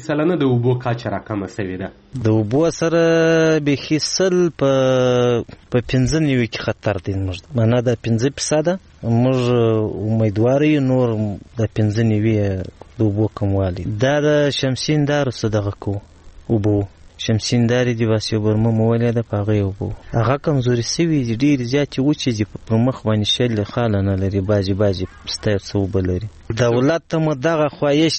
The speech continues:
Speaker 2: دی چې بس اول دغه غټ بند موږ ته وتړي.
Speaker 1: له دې ټولو سره سره د ارزګان ولایت د والي ویان احسان الله حماس هم د خلکو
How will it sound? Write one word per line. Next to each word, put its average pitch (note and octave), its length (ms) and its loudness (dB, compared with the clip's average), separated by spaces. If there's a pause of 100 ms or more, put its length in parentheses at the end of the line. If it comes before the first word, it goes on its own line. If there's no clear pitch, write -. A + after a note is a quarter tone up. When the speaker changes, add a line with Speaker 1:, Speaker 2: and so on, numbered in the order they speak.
(100)
Speaker 2:
دی D3+ 460 4
چې - 160 -4 (120)
بس D3 300 -2
اول C3+ 340 2
دغه B2+ 300 0 (100)
غټ C3 140 -2 (120)
بند A#2+ 220 0
موږ B2+ 200 0
ته B2 120 0
وتړي. C3 380 0 (500)
Speaker 1:
له F#3 100 2 (100)
دې A#3 180 2
ټولو A#3+ 180 0 (100)
سره A#3+ 260 2
سره A3 280 0
د - 80 -2
ارزګان F#3+ 520 0
ولایت F#3 440 0
د E3+ 40 0 (140)
والي D#3+ 180 2
ویان F#3 340 0
احسان D#3+ 320 0
الله D#3 260 0
حماس E3 440 -2
هم D#3 320 0
د B2 120 2
خلکو D3+ 240 0